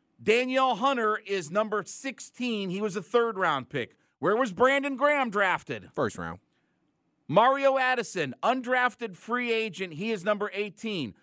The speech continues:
Speaker 1: Where was Jerry Hughes drafted?
Speaker 2: First round.
Speaker 1: Where was Fletcher Cox drafted?
Speaker 2: First round.
Speaker 1: Okay. Chris Jones is second. Ngakwe, uh, Yannick Ngakwe is a third rounder. Matt Judon is a fifth rounder. Where was Joey Bosa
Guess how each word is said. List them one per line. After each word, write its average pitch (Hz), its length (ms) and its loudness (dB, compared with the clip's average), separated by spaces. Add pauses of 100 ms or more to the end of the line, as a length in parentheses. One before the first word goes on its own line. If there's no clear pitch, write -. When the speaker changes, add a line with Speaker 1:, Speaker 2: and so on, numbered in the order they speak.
(160)
Speaker 1:
Where 190 220 2
was 226 180 0
Jerry 262 360 0
Hughes 285 340 2
drafted? 151 680 0
Speaker 2:
First 147 240 4
round. 98 220 -4 (160)
Speaker 1:
Where 180 140 4
was 214 160 0
Fletcher 254 440 0
Cox 262 440 0
drafted? 131 580 -4
Speaker 2:
First - 220 0
round. 104 240 -4 (100)
Speaker 1:
Okay. 139 300 -2 (320)
Chris 233 240 4
Jones 240 340 2
is 240 140 -8
second. 226 560 -2 (260)
Ngakwe, 214 880 0
uh, 165 240 2
Yannick 185 440 -4
Ngakwe 202 560 0
is 160 160 -4
a 151 80 -4
third 220 320 0
rounder. 208 400 0 (260)
Matt 185 340 -2
Judon 202 480 -4
is 170 160 -4
a 165 120 -2
fifth 220 340 0
rounder. 202 440 -2 (200)
Where 190 160 2
was 226 160 0
Joey 269 320 6
Bosa 208 580 4